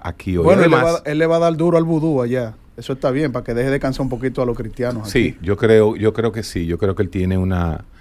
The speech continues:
Speaker 1: una gran faena allá en Puerto Príncipe de luchar contra ese, ese naturalismo acientífico que es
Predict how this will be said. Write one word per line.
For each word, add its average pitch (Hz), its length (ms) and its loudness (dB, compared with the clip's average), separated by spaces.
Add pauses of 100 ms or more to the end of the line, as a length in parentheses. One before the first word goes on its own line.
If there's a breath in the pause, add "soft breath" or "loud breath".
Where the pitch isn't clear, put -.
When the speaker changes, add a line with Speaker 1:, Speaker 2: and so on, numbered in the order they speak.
(300 soft breath)
Speaker 1:
una 95 260 2
gran 95 260 2
faena 90 460 0
allá 82 160 -4
en 82 80 -4
Puerto 90 280 -2
Príncipe 85 580 -4
de 80 160 -4
luchar 78 340 -4
contra 78 640 -4 (540 soft breath)
ese, 80 800 0 (360)
ese 87 280 -2
naturalismo 98 1080 -2
acientífico 87 1080 0 (840 soft breath)
que 82 440 -2
es - 220 -8